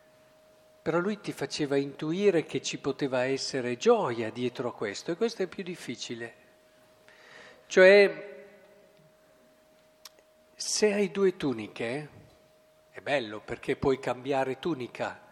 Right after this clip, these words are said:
Un giorno porti quella che ti piace di più,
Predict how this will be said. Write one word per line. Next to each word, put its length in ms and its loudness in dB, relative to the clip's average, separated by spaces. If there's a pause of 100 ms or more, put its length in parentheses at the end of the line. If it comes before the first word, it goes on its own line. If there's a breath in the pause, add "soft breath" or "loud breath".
(440 soft breath)
Un 140 -10
giorno 400 4
porti 420 0
quella 560 2
che 160 -6
ti 120 -10
piace 400 -2
di 120 -6
più, 340 2